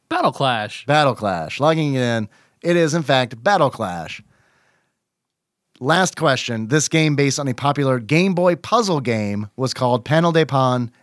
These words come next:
Speaker 2: in Japan. I should know this. I, I, I feel like I should know this, but I don't. I, but I can. I don't know.
Speaker 1: Kirby's Avalanche.
Speaker 2: Kirby's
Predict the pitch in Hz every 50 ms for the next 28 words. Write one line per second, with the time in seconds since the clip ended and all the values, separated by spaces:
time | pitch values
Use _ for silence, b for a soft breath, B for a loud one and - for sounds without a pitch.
0 | b b 131 123 120 110 113 110 110 98 87 78 - - - - _ _ _ _
1 | _ _ _ _ _ _ _ _ _ _ _ _ _ _ _ _ - 120 127 117
2 | - 135 117 117 117 104 92 73 - - 101 - - - - _ _ _ _ _
3 | _ _ _ _ - - - 151 139 127 107 - _ _ _ _ - 131 131 -
4 | - 170 165 156 143 131 135 123 - - 117 113 110 98 85 82 78 - - -
5 | 101 101 98 104 101 90 - - - 107 107 90 - 117 107 104 98 87 - _
6 | - - 131 139 120 113 110 127 113 110 107 104 101 - - 233 240 240 226 196
7 | 190 175 185 175 147 147 135 131 120 113 107 - - - - _ _ _ _ _
8 | - - 180 214 202 202 190 180 143 131